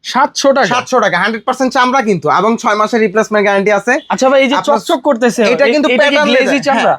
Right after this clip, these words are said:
Speaker 2: গ্লেজি চামড়া। আপনারা যেটা প্যাটার্ন শু বলেন বা পার্টি শু বলেন না,
Speaker 1: হ্যাঁ, হ্যাঁ, হ্যাঁ।
Speaker 2: যেটা ওই যে মার্কেট থেকে যেমন আমার কাছেও
Speaker 1: না,
Speaker 2: আছে, আমি
Speaker 1: অনেকে কনফিউজ যে
Speaker 2: কনফিউজ।
Speaker 1: এই, আহ, চকচক
Speaker 2: এটা,
Speaker 1: করা
Speaker 2: এটা
Speaker 1: যে
Speaker 2: চামড়া।
Speaker 1: লেদারটা, এটা
Speaker 2: এটা
Speaker 1: অরিজিনাল
Speaker 2: চামড়া,
Speaker 1: চামড়া
Speaker 2: হ্যাঁ,
Speaker 1: হয়
Speaker 2: এটা
Speaker 1: না।
Speaker 2: চামড়া, এই যে চামড়া।
Speaker 1: আচ্ছা, এই যে
Speaker 2: একটা
Speaker 1: দেখেন।
Speaker 2: পার্টের চামড়া, কোনো ভিতরে লাইনিং দেওয়া হয় না, এই যে দেখেন,
Speaker 1: এই যে
Speaker 2: একটা
Speaker 1: দেখেন।
Speaker 2: পার্টের চামড়া।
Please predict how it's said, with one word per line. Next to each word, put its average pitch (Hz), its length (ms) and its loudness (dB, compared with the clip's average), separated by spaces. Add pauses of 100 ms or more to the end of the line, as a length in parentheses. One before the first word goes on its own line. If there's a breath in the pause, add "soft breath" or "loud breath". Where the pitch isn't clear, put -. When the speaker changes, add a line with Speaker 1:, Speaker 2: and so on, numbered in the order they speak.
Speaker 2:
গ্লেজি 240 360 0
চামড়া। 185 400 0
আপনারা 226 260 0
যেটা 240 200 0
প্যাটার্ন 254 420 0
শু 233 200 -2
বলেন 170 240 2
বা 180 100 0
পার্টি 208 380 -4
শু 247 140 -2
বলেন 247 260 2
না, 277 140 0
Speaker 1:
হ্যাঁ, 220 160 2
হ্যাঁ, 208 160 2
হ্যাঁ। 160 220 -4
Speaker 2:
যেটা 247 420 2
ওই 233 100 2
যে 240 80 2
মার্কেট 226 400 -2
থেকে 233 140 0
যেমন 233 180 2
আমার 233 220 2
কাছেও 240 280 -2
Speaker 1:
না, 190 60 2
Speaker 2:
আছে, 170 120 0
আমি 247 60 2
Speaker 1:
অনেকে 277 260 -2
কনফিউজ 269 600 0
যে 190 120 0
Speaker 2:
কনফিউজ। 247 360 2
Speaker 1:
এই, 254 260 0
আহ, 208 220 2
চকচক 190 220 -2
Speaker 2:
এটা, 294 380 0
Speaker 1:
করা 262 180 2
Speaker 2:
এটা 269 100 2
Speaker 1:
যে 254 100 -2
Speaker 2:
চামড়া। 240 220 0
Speaker 1:
লেদারটা, 247 360 0
এটা 226 180 2
Speaker 2:
এটা 233 200 2
Speaker 1:
অরিজিনাল 226 240 0
Speaker 2:
চামড়া, 156 160 0
Speaker 1:
চামড়া 240 180 0
Speaker 2:
হ্যাঁ, 175 120 -2
Speaker 1:
হয় 190 80 0
Speaker 2:
এটা 170 60 0
Speaker 1:
না। 151 60 -6
Speaker 2:
চামড়া, 151 300 -2
এই 110 80 -12
যে 107 120 -20
চামড়া। 127 440 -6
Speaker 1:
আচ্ছা, 135 220 -4
এই 131 120 -2
যে 127 80 -2
Speaker 2:
একটা 127 100 -6
Speaker 1:
দেখেন। 247 160 -2
Speaker 2:
পার্টের 226 220 -2
চামড়া, 165 260 0
কোনো 208 200 2
ভিতরে 214 320 2
লাইনিং 202 320 0
দেওয়া 202 160 2
হয় 196 100 2
না, 208 80 2
এই 202 80 2
যে 165 100 -2
দেখেন, 123 160 -4
Speaker 1:
এই 143 60 -4
যে 143 60 -4
Speaker 2:
একটা 165 100 -4
Speaker 1:
দেখেন। 139 180 -4
Speaker 2:
পার্টের 123 260 -6
চামড়া। 113 260 -20